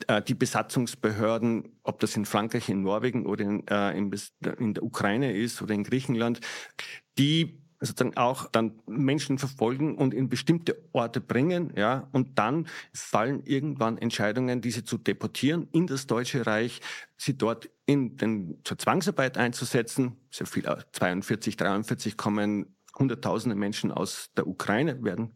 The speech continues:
deportiert zur Zwangsarbeit. Und wir haben sehr viele Beispiele, hier auch sehr viele Frauen zum Beispiel, die waren in der Landwirtschaft oder in der Industrie eingesetzt, ganz verstreut über das Deutsche Reich.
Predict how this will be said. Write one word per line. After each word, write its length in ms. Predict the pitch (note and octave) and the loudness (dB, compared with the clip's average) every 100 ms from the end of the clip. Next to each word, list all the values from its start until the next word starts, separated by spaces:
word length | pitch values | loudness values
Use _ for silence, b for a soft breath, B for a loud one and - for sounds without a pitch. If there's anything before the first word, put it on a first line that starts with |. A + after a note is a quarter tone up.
| - | -2
deportiert 460 | G2+ G#2 - A#2 | 0 0 -2 -2
zur 180 | - - | -2 -8
Zwangsarbeit. 800 | - G#2 C#3 E3+ C3+ A#2+ B2 - _ _ | 0 2 2 0 0 0 0 -6 _ _
Und 440 | B2+ A#2+ A#2+ G#2+ - B B B | 2 4 4 0 -8 B B B
wir 140 | A2 | 2
haben 140 | G#2 A#2 | 2 2
sehr 200 | - A2+ | 2 2
viele 200 | C3+ C3 | 0 2
Beispiele, 640 | F#2+ G#2+ - B2+ A#2+ A2+ | 2 0 0 2 2 0
hier 240 | F2 C3 - | 2 0 2
auch 100 | G2+ | -2
sehr 200 | - G2+ | 0 0
viele 200 | A2 F#2+ | 0 -2
Frauen 380 | - G2 C3+ | 0 2 2
zum 180 | D#3+ C3+ | 0 0
Beispiel, 480 | A#2+ A#2+ A#2 - B2 B B B B | 2 0 0 0 0 B B B B
die 120 | G2+ | 0
waren 260 | F#2+ F#2+ G#2 | 2 2 0
in 140 | - G#2 | 0 0
der 100 | G2 | 2
Landwirtschaft 600 | G#2 C#3 C3 C3 G#2+ - | 2 0 0 0 -2 -2
oder 120 | G2+ | 0
in 80 | G2+ | 0
der 40 | |
Industrie 500 | F#2 G2 - B2+ - | -2 -6 0 0 2
eingesetzt, 720 | A#2+ B2 A#2+ B2+ A2+ G#2 - | 0 0 0 0 0 -2 -6
ganz 220 | - G#2 - | 0 0 0
verstreut 560 | B2 - G2+ G#2 B2 | -4 0 2 2 0
über 300 | - G#2 G#2 | -2 0 0
das 180 | G2+ - | -2 -2
Deutsche 340 | G2 F#2+ - | 0 0 0
Reich. 320 | F2+ A2 C#3 | 2 2 0